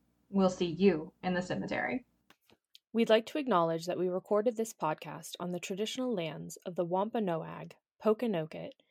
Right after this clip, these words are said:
Speaker 2: and Narragansett peoples. Here in the Northeast and all across the country, Native peoples are still here and thriving. For more information about Indigenous history, we've added a link in the show notes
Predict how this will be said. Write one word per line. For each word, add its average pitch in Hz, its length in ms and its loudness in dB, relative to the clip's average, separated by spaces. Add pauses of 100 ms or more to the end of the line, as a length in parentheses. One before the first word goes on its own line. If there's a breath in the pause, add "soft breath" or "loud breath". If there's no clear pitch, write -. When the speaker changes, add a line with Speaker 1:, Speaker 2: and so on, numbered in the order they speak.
(300)
Speaker 2:
and 190 160 2
Narragansett 175 680 0
peoples. - 600 -12 (380)
Here 202 120 6
in 220 80 6
the 262 60 2
Northeast 190 680 -2
and 185 100 -4
all 180 180 0
across 202 280 -2
the - 100 -6
country, 160 460 -8
Native 190 400 0
peoples 156 480 -6
are 175 100 -2
still 233 300 -2
here 160 260 0
and 156 220 -4
thriving. - 560 -6 (580)
For 185 160 8
more 185 420 0
information 170 800 -2
about 165 360 -4
Indigenous 180 540 -2
history, 139 500 -8 (320)
we've 190 100 2
added 180 300 2
a 208 80 4
link 190 260 0
in 240 80 -4
the 254 80 -2
show 160 240 0
notes 139 400 -6